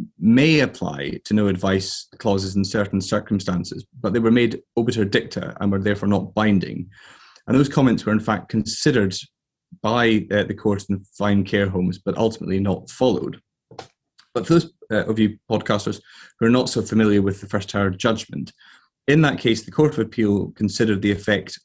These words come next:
of a non-reliance clause rather than a no advice clause.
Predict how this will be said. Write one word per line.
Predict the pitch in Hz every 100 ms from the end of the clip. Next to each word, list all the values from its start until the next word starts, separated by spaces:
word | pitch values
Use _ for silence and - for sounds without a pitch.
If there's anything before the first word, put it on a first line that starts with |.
| -
of | 107
a | 107
non-reliance | 107 104 98 104 113 110 -
clause | - 85 - - - - _ _
rather | - 110 110 104
than | 101 101
a | 95 95
no | 101 98
advice | 95 92 113 113 -
clause. | - - - -